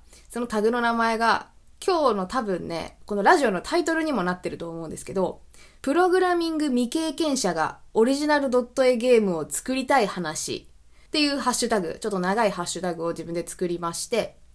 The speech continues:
えー、プログラミングに関わるお話を、<laughs> えー、ここ五日ぐらいはなんか連投しておりました。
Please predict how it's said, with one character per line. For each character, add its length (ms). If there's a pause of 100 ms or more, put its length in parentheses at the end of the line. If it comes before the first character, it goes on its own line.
(280)
え 40
ー、 520 (440)
プ 100
ロ 80
グ 100
ラ 120
ミ 240
ン 80
グ 120
に 120
関 260
わ 80
る 100
お 40
話 440
を、 100 (600)
<laughs> 580
え 180
ー、 40
こ 140
こ 80
五 180
日 120
ぐ 100
ら 100
い 60
は 60
な 100
ん 20
か 80
連 280
投 260
し 100
て 320 (400)
お 80
り 80
ま 160
し 140
た。 180